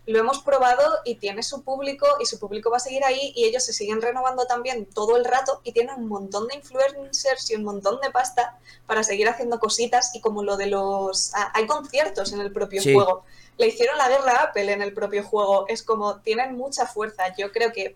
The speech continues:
Speaker 1: personalmente eso, no iguala al lol,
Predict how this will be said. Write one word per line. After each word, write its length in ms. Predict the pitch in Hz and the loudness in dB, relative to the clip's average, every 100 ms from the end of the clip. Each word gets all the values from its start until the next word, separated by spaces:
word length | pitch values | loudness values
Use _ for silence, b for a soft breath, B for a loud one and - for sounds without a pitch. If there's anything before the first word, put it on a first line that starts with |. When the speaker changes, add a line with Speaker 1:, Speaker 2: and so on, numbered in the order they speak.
| _ - B B B _ _ - _ _ | _ -14 B B B _ _ -20 _ _
Speaker 1:
personalmente 640 | - 247 269 320 320 320 254 | -2 2 2 2 0 2 2
eso, 200 | 226 202 | 4 0
no 140 | 208 262 | 0 2
iguala 300 | 240 214 190 | 4 4 0
al 160 | 190 | 0
lol, 260 | 202 247 | -2 -2